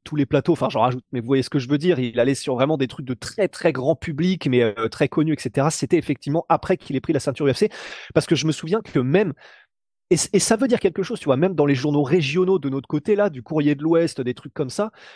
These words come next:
ça a commencé à vraiment parler de Cyril que à partir du moment, et même des trucs dans Le Monde et tout ça, tu vois, des, des trucs qui ont a priori rien à voir avec ce sport. Ça n'a commencé à en parler vraiment au point où c'était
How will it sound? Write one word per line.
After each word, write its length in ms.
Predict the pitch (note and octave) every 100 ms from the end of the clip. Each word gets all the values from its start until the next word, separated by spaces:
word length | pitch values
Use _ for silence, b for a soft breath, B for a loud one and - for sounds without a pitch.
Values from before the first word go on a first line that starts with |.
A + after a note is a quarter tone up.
| B B _ _ _
ça 220 | - - C#3
a 60 |
commencé 480 | - G3+ F3+ E3 -
à 100 | B3+
vraiment 440 | A#2+ C#3 G3+ G#3+
parler 320 | F#3+ E3 D#3 D#3
de 60 |
Cyril 520 | - - D3 A3+ G3+ - -
que 160 | B3+
à 100 | A3
partir 400 | - - - D#3
du 140 | A#2+ C3+
moment, 420 | D3 D#3+ A3 A#3
et 80 | C#3+
même 160 | D#3
des 120 | D3 B2
trucs 160 | E3+
dans 120 | B2+
Le 160 | A#2 C3
Monde 240 | D#3+ F#3
et 60 | B2+
tout 100 | -
ça, 160 | - B3
tu 160 | -
vois, 100 | C#3+
des, 220 | C3+ A#2
des 100 | A2+
trucs 160 | A#2+ -
qui 60 | C3+
ont 60 |
a 80 | -
priori 360 | - D3+ C#3 D3+
rien 100 | A#2+
à 60 |
voir 160 | A#2+ B2+
avec 340 | A2 - -
ce 100 | -
sport. 260 | - G3 G3+ B B B B B B _ -
Ça 180 | - D3+
n'a 100 | D#3
commencé 340 | F3 E3+ G3
à 80 | D3+
en 100 | C#3+
parler 400 | F3 D3 E3 F3
vraiment 460 | B2+ D#3 E3+ E3 -
au 120 | C#3
point 300 | - - F#3
où 100 | C3+
c'était 420 | - C#3+ -